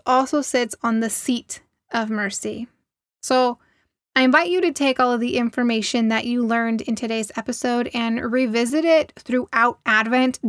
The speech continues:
Don't just file it away. Like, all of these things are supposed to help you grow closer to God and closer to holiness. And I promise you, this information will make your anticipation of the Lord's arrival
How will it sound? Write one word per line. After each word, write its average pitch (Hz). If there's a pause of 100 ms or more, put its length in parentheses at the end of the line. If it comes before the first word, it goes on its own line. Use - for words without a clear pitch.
Don't 269
just 311
file 262
it 247
away. 220
Like, 226
all 277
of 311
these 269
things 262
are 233
supposed 233
to 220
help 208
you 240
grow 226
closer 226
to 220
God 220
and 220
closer 226
to 226
holiness. 254 (420)
And 247
I 247
promise 277
you, 233
this 247
information 247
will 226 (420)
make 247
your 302
anticipation 285
of 311
the 269
Lord's 233
arrival 233